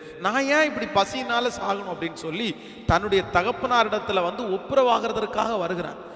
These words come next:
ஒப்புரவாகிறதற்காக வரும்போது அவங்க அப்பா வந்து வேண்டான்னெல்லாம் சொல்லல. வேதம்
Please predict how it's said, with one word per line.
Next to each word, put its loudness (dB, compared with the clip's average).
ஒப்புரவாகிறதற்காக 4
வரும்போது 2
அவங்க 0
அப்பா 2
வந்து -2
வேண்டான்னெல்லாம் 0
சொல்லல. -2
வேதம் 0